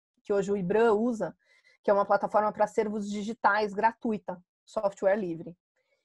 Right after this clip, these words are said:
E a gente, eles, um dos professores, o professor que é o ide-, né, o idealizador desse projeto, é da U N B.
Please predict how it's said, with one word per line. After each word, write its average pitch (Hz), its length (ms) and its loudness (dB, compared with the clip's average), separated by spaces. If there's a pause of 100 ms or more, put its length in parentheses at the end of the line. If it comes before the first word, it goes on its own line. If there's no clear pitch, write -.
(760)
E 214 460 4
a 208 80 8
gente, 240 480 2 (180)
eles, 233 580 4
um 247 140 4
dos 262 160 2
professores, 233 560 2
o 202 60 0
professor 208 440 -4
que - 120 -2
é 196 80 6
o 196 100 4
ide-, 190 360 2 (220)
né, 202 140 4
o 196 60 4
idealizador 185 600 2
desse 196 200 -4
projeto, 208 640 0
é 254 120 8
da 254 120 10
U 262 40 6
N 277 120 4
B. 247 300 6